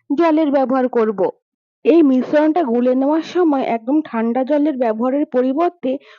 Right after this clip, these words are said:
উষ্ণ গরম জল অর্থাৎ উষ্ণ জলের মধ্যে একটা আঙ্গুল দিয়ে টেম্পারেচার চেক করলে তা সহ্য করতে পারবেন।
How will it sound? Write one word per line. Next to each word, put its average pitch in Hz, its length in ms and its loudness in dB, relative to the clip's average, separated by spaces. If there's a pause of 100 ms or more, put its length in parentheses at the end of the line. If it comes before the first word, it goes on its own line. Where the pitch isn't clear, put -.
উষ্ণ 254 320 -2 (100)
গরম 233 440 0
জল 285 200 0 (280)
অর্থাৎ 311 440 -4 (300)
উষ্ণ 262 320 0 (120)
জলের 240 380 0
মধ্যে 311 360 0 (280)
একটা 226 340 -4 (100)
আঙ্গুল 240 460 -2
দিয়ে 302 200 0 (300)
টেম্পারেচার 254 580 -2
চেক 254 220 -2 (100)
করলে 302 320 0 (240)
তা 262 180 -4
সহ্য 285 420 -2
করতে 254 320 -2
পারবেন। 214 340 -4